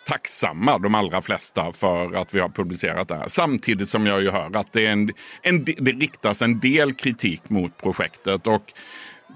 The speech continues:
det som, eh, irriterar mig mest är ju att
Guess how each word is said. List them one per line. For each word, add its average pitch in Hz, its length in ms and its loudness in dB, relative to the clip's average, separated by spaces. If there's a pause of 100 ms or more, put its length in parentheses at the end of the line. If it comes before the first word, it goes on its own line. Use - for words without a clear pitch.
det 131 140 4
som, 117 400 2
eh, 110 280 2
irriterar 120 680 2
mig 135 340 4
mest 113 760 0
är 95 200 0
ju 92 180 -2
att - 380 -2